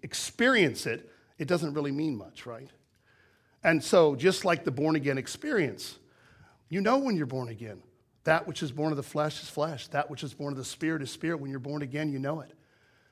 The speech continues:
I've never doubted my salvation because I knew I had experienced what the Bible talked about, being born again. After I accepted Christ,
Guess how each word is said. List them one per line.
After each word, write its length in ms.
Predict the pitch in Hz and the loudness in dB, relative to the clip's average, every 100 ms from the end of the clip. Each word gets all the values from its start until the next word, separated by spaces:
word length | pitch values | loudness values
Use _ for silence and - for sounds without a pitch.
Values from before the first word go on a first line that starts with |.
| - | -8
I've 120 | 143 | 0
never 220 | 185 180 | 2 2
doubted 400 | 123 170 185 156 | 4 6 6 4
my 120 | 131 | -2
salvation 680 | 123 143 127 160 190 - 131 | -2 -2 0 0 -2 -4 -6
because 360 | 127 - 147 | -8 -6 -4
I 100 | 135 | -2
knew 340 | 131 175 175 123 | 0 0 0 -2
I 100 | 131 | -4
had 140 | 123 - - - | -6 -10 -20 -16
experienced 580 | - - 160 151 151 - | -14 -6 -2 0 -2 -6
what 100 | 123 | -8
the 80 | |
Bible 280 | 127 135 143 | 0 0 0
talked 300 | 147 185 190 | -2 -4 -4
about, 220 | 139 120 | -6 -6
being 180 | 120 135 | -4 -4
born 220 | 120 127 | -4 -6
again. 340 | 131 143 160 107 _ _ | -6 -8 -10 -12 _ _
After 360 | - 131 - 156 | -4 -2 2 6
I 140 | 139 127 - - - | 6 4 -6 -20 -20
accepted 500 | - - 202 202 151 | -8 8 8 8 0
Christ, 420 | - 131 127 - | -2 0 0 -4